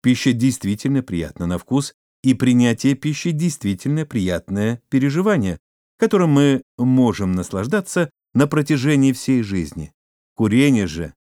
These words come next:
предполагает вдыхание в свои легкие омерзительного и ядовитого дыма. Третье.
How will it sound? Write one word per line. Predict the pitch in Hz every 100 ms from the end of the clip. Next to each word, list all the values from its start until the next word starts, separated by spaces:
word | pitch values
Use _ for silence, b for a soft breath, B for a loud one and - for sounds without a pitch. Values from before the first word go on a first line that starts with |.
| _
предполагает | - 95 113 107 95 107 101 -
вдыхание | 98 85 82 107 117 104 92
в | 82
свои | 95 92
легкие | 101 127 - 98 85 _ _ _ _ -
омерзительного | 127 127 127 104 85 147 147 135 110 98 82 76 _ -
и | 123
ядовитого | 107 117 98 95 98 107 98
дыма. | 90 98 73 _ _ _ _ _ -
Третье. | 117 139 - 82